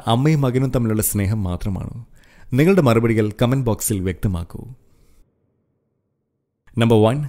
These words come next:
ബങ്കർ കുടുംബം. ചാങ് ബങ്കറും യങ് ബങ്കറും പരസ്പരം കൂടിച്ചേർന്ന രണ്ട് സയാമീസ് അമേരിക്കൻ പൗരന്മാരായ ഇരട്ടകളായിരുന്നു. പിൽക്കാലത്ത് ഇവർ അതിപ്രശസ്തരാവുകയും സയാമീസ് ഇരട്ടകൾ എന്ന പേരിൽ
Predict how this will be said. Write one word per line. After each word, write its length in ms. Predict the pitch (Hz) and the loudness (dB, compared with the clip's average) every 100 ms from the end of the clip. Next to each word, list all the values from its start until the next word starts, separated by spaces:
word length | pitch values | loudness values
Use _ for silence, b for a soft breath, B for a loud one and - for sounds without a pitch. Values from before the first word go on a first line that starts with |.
| b - | b -10
ബങ്കർ 380 | 110 127 156 175 | 0 2 2 0
കുടുംബം. 400 | - 92 90 92 - - _ - b b b | 0 -4 -4 -10 -16 -20 _ -20 b b b
ചാങ് 300 | - 170 202 | 2 2 4
ബങ്കറും 340 | 185 156 143 135 135 - - | 2 4 2 2 -6 -10 0
യങ് 240 | 143 175 | 2 4
ബങ്കറും 300 | 151 123 127 | 2 2 0
പരസ്പരം 480 | 117 113 - - 147 | 2 0 0 -2 -2
കൂടിച്ചേർന്ന 560 | - 110 104 117 101 101 - | 0 -2 0 -2 -2 -6 -4
രണ്ട് 220 | - 131 | -2 -2
സയാമീസ് 560 | 131 107 107 117 127 - | 0 0 0 -2 -2 -4
അമേരിക്കൻ 420 | 104 113 127 135 | -2 0 0 -4
പൗരന്മാരായ 640 | 123 101 104 107 98 98 90 - | -2 -2 -2 -2 -2 -2 -4 -6
ഇരട്ടകളായിരുന്നു. 680 | 95 95 95 90 95 - - - _ b b | -8 -6 -8 -8 -12 -16 -18 -20 _ b b
പിൽക്കാലത്ത് 600 | b 147 147 170 147 120 113 - | b 2 4 2 2 -2 -6 0
ഇവർ 180 | 131 123 - | 2 2 -2
അതിപ്രശസ്തരാവുകയും 1080 | 123 113 120 - 123 - 143 123 104 95 95 110 - - | -4 -2 -2 -2 -2 -2 0 -2 -2 -4 -6 -14 -20 -10
സയാമീസ് 520 | - 139 127 151 165 147 | 0 2 4 2 0 2
ഇരട്ടകൾ 340 | 131 120 117 - | 2 0 -2 0
എന്ന 200 | 120 147 | 0 0
പേരിൽ 280 | 110 95 | 0 0